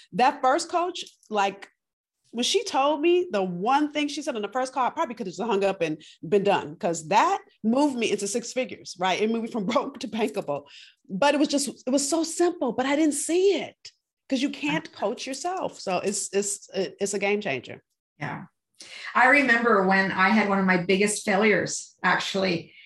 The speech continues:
Speaker 2: and I hired a coach.
Speaker 1: Mm-hmm.
Speaker 2: And it was not, you know, something lightly <laughs> to be taken 'cause I had this debt to pay off.
Speaker 1: Mm-hmm.
Speaker 2: And I hired her, and it was a pretty penny. And I moved into action fast.
Speaker 1: Yeah.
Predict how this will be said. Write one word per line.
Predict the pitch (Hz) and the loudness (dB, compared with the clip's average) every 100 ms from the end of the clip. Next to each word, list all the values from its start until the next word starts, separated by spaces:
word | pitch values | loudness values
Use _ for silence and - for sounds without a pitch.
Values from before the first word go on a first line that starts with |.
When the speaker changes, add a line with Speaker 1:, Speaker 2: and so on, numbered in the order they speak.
| - | -6
Speaker 2:
and | 190 185 | -2 2
I | 175 190 | 2 4
hired | 196 208 208 | 4 4 4
a | 220 | 2
coach. | - 170 170 - - _ _ - | 0 0 0 -6 -12 _ _ -4
Speaker 1:
Mm-hmm. | 254 214 214 | -2 0 0
Speaker 2:
And | 180 170 | 0 0
it | 196 180 | 0 2
was | 175 170 | 2 2
not, | 180 175 196 - - - | 2 2 2 -2 -8 -4
you | 185 | -2
know, | 180 | 0
something | - 185 196 | 0 0 0
lightly | 180 175 185 196 202 | 2 2 2 2 2
<laughs> | - - | 0 -4
to | - | 0
be | 262 | 2
taken | - 285 233 | 4 2 4
'cause | 202 | 4
I | |
had | 190 208 - - - | 4 4 0 -6 -2
this | 208 170 | 0 2
debt | 208 262 - | 4 2 2
to | 220 | -2
pay | 202 190 | 0 2
off. | 185 180 330 - - - 175 | 2 2 0 -6 -16 -18 -12
Speaker 1:
Mm-hmm. | 196 190 | -8 -2
Speaker 2:
And | 202 196 | -2 0
I | 196 196 | 2 2
hired | 175 226 359 302 180 | 4 4 4 4 4
her, | 180 175 - - | 2 2 -2 -4
and | 180 175 - | -2 -2 -2
it | |
was | 202 226 220 | 0 0 0
a | 269 | -2
pretty | - 277 294 | 0 2 2
penny. | 285 320 240 196 - - _ _ - | 4 4 2 0 -4 -12 _ _ 0
And | 196 196 185 - - _ - | 2 2 0 -4 -14 _ -2
I | 190 233 247 | 4 4 4
moved | 247 214 | 2 4
into | 190 185 - | 2 0 -2
action | 202 214 - 170 | -2 -2 -2 -4
fast. | 151 - 170 127 - - - - - | -6 -2 2 2 0 -6 -8 -10 -4
Speaker 1:
Yeah. | 190 180 165 | 0 0 0